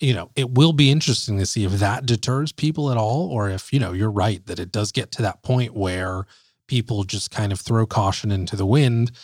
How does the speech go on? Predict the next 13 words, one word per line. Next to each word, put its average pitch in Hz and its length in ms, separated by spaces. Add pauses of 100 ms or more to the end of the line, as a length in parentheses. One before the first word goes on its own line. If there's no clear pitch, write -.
(260)
and 101 200
show 117 320
up 98 180
thinking 101 380
that 92 120
it's 92 160
just - 200
kind 110 160
of 95 80
a 98 40
normal 101 600 (220)
park - 380
day. 98 380